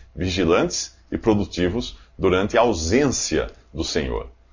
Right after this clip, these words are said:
Lembre-se de que fidelidade, vigilância e trabalho são coisas que acompanham a salvação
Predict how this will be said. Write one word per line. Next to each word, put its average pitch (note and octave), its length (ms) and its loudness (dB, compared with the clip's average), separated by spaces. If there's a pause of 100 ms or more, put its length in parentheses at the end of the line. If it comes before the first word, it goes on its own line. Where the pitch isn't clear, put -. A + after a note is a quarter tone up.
(300)
Lembre-se C#3 480 2
de B2 100 2
que A#2+ 300 2
fidelidade, G2 840 4
vigilância F2 680 0
e - 20 -2
trabalho E2+ 460 2
são G2+ 240 -4
coisas G#2+ 360 2
que - 120 -2
acompanham A#2 760 0
a A#2 60 -2
salvação E2+ 720 -2